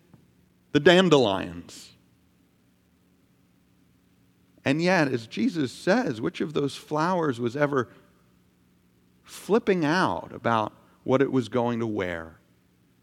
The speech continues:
or whether it was going to have anything to wear? None of them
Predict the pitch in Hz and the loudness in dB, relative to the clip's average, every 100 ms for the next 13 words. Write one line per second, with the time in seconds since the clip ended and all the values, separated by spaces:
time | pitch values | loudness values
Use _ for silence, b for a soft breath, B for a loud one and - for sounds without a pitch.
0 | _ _ _ 131 135 170 190 180 175 160 | _ _ _ 2 2 2 4 2 2 0
1 | 127 170 180 175 131 - 196 262 196 - | 0 0 0 0 -2 -2 0 2 2 0
2 | 135 107 101 113 95 92 b b - 135 | 0 0 -2 -2 -2 -6 b b 0 2
3 | 101 92 85 - 143 _ _ _ _ _ | 2 0 -2 -8 -20 _ _ _ _ _
4 | _ _ _ _ _ _ 156 165 240 302 | _ _ _ _ _ _ 2 4 8 6
5 | 214 151 135 113 | 6 4 4 2